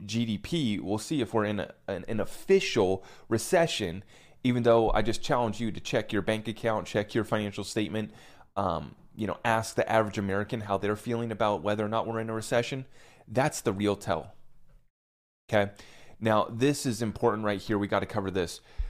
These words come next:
These trucks are str-, are, are stranded because of a def shortage.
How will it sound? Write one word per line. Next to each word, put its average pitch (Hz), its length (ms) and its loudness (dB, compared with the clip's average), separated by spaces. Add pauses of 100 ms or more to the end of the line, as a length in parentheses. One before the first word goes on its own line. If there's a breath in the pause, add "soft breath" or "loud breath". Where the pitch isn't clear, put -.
(880 loud breath)
These 147 220 4
trucks 185 400 2
are 151 200 4
str-, - 340 -2
are, 120 320 2
are 120 140 4
stranded 139 480 2
because 120 380 0
of 117 100 2
a 113 60 4
def 113 540 2 (180)
shortage. 98 580 0